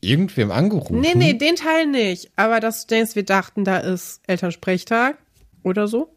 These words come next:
Speaker 1: Naja.
Speaker 2: Nee? Okay.
Speaker 1: Tine möchte dann Frieden zwischen den beiden, äh, ja, zwischen Wolf und Kevin haben und die sollen sich dann mal die Hand geben. Ich weiß jetzt gar nicht, es gibt da einen Moment,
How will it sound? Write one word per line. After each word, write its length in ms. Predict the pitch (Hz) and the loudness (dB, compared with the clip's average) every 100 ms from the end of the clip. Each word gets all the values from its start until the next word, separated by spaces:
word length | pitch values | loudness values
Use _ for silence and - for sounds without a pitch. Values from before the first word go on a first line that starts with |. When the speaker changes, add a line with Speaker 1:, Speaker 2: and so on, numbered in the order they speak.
| _ | _
Speaker 1:
Naja. 540 | - 110 107 92 78 80 - _ _ | -4 2 4 2 0 -4 -8 _ _
Speaker 2:
Nee? 60 | 214 | -12
Okay. 340 | 208 190 185 175 _ _ - | -10 -8 -8 -10 _ _ -12
Speaker 1:
Tine 280 | - 190 233 | -2 0 2
möchte 340 | 202 196 - 180 | 2 0 0 0
dann 220 | 160 156 | 0 0
Frieden 580 | - 170 202 202 208 208 _ _ | 0 -2 0 0 -2 -6 _ _
zwischen 400 | - 160 - 170 | 0 0 2 2
den 140 | 151 135 | 2 2
beiden, 500 | 135 147 143 147 147 | 2 2 0 0 -2
äh, 460 | - 135 131 135 - _ | 0 2 2 2 -2 _
ja, 480 | 113 120 110 107 95 - | 0 2 2 0 -4 -4
zwischen 380 | 131 131 135 131 | -2 2 0 0
Wolf 420 | 117 135 147 139 | -2 2 2 0
und 140 | 147 120 | -4 -4
Kevin 560 | 147 139 127 104 104 - - - - - - | 0 2 2 2 -2 -6 -14 -20 -18 -10 -4
haben 600 | 117 113 123 123 135 147 | 0 2 2 2 0 0
und 400 | - 113 107 - | 0 0 0 0
die 100 | 107 | 0
sollen 260 | 101 113 | 4 2
sich 180 | 120 113 | 2 0
dann 160 | 117 110 | 2 2
mal 160 | 110 | 2
die 120 | 107 101 | 0 0
Hand 300 | 117 151 - | 2 0 0
geben. 420 | 143 139 147 143 - - _ - | 0 2 2 0 -6 -20 _ -2
Ich 380 | 131 - - _ | 0 0 -4 _
weiß 320 | 127 135 185 | 0 2 2
jetzt 180 | 175 156 | -2 -2
gar 200 | - 135 | 0 2
nicht, 220 | 170 156 - | 2 0 -4
es 160 | 135 | -4
gibt 160 | - 135 | -4 2
da 100 | 139 | 2
einen 240 | 131 143 156 | 2 2 2
Moment, 720 | 147 143 135 143 165 156 | 2 2 2 2 0 -4